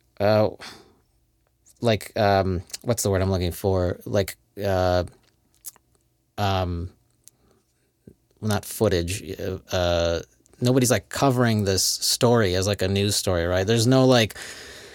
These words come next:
like, "And this person's scratching." Like, there's, it's not a, it's not presented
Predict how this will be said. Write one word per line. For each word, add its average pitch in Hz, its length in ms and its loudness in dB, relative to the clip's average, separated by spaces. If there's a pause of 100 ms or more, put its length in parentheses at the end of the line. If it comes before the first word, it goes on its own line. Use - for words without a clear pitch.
(580)
like, 117 420 0
"And 175 460 2
this 226 120 6
person's 120 360 0
scratching." 139 680 2
Like, 147 180 2
there's, 160 160 6
it's 156 240 2
not 170 240 6
a, 147 360 6
it's 139 220 -2
not 156 220 0
presented 135 840 4